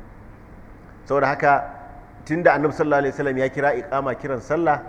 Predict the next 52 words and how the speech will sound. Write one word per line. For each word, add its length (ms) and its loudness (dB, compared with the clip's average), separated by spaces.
ita 200 -4
ma 140 -2
sai 160 -8
ka 220 -6
amba-, 320 -4
sai, 480 -10
sai 160 -4
ka 120 -8
yi 100 -6
ijaba, 400 2
ka 100 -8
yi 60 -2
hikayar 560 2
ta 100 -4
kamar 220 -4
yadda 160 -6
kake 200 -14
yi 140 -6
na 80 -8
kiran 300 -8
sallah. 260 -10
In 100 -8
ko 120 2
baka 200 0
yi 120 -6
hikayar 380 2
ba 260 2
a 60 -4
lokacin 280 -6
da 100 -4
ake 180 -8
iqama, 400 -4
ka 100 -10
shagaltu 360 -8
da 80 -2
yin 160 -4
addu'a, 480 -4
shi 140 -14
ma 160 -2
wannan 160 -2
ya 100 -2
zo 140 -4
daga 180 -8
cikin 300 -12
ayyukan 320 -8
magabata. 560 -6
An 120 -6
rawaito 240 -6
daga 180 -4
Ahmad 300 -6
ibn 160 -8
Hanbal 420 -4